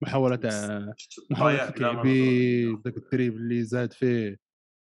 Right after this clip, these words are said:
Speaker 2: آه.
Speaker 1: آه، اللقطة تاع التيسو دالي حتى هي،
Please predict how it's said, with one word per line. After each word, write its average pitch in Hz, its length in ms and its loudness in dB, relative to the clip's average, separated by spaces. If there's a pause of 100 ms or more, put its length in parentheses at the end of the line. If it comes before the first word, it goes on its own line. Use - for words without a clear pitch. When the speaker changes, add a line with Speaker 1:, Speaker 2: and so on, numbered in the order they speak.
Speaker 2:
آه. 117 100 -6
Speaker 1:
آه، 113 440 -2
اللقطة 117 340 -2
تاع 127 100 -4
التيسو 123 420 -6
دالي 117 380 2
حتى 120 180 -6
هي، 113 580 -4